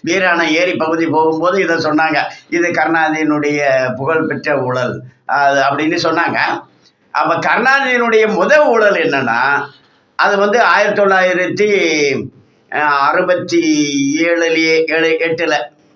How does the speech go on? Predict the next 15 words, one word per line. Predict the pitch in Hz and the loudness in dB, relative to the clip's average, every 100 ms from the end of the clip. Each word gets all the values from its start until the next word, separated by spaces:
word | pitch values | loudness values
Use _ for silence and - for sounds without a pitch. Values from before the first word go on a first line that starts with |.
| - | -6
எட்டுல, | 143 139 135 117 - | -4 -4 -4 -4 -6
அறுபத்தி | - 127 135 117 135 | -6 -4 -6 -4 -4
எட்டுல. | 120 120 117 - _ _ _ _ _ | -4 -4 -6 -8 _ _ _ _ _
அது | - 170 220 202 | -4 0 0 0
என்னன்னா, | 185 175 240 208 165 | 0 0 0 0 0
இந்த | 156 156 | 0 0
கூவத்தை | 147 - 311 311 269 - | -2 0 0 2 2 0
சுத்தப்படுத்துறது. | - 185 - 135 - 117 110 - _ _ _ _ _ _ _ _ _ _ _ - | 0 0 0 -2 -4 -6 -10 -18 _ _ _ _ _ _ _ _ _ _ _ -2
கூவத்தை | 262 311 294 294 254 | 0 4 4 4 2
சுத்தப்படுத்துறேன்னு | 226 220 214 214 214 208 196 | 2 0 0 0 0 0 0
சொல்லி | 190 214 233 277 | 2 0 2 0
ஒரு | 240 220 208 | 2 2 2
மூணு | 202 311 277 | 2 2 2
கோடி | 202 160 | 2 0
ரூபாய். | 135 120 - | -2 -2 -6